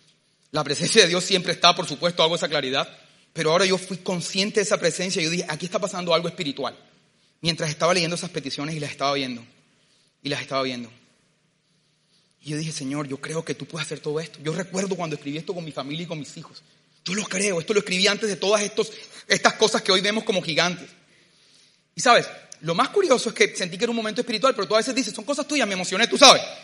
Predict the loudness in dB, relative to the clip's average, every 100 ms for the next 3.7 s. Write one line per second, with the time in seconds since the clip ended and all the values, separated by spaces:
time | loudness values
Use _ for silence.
0 | -20 -20 _ 2 6 8 10 10 10 8
1 | 6 4 6 8 8 6 4 6 6 6
2 | 6 8 10 10 10 8 8 8 8 10
3 | 12 12 10 8 6 4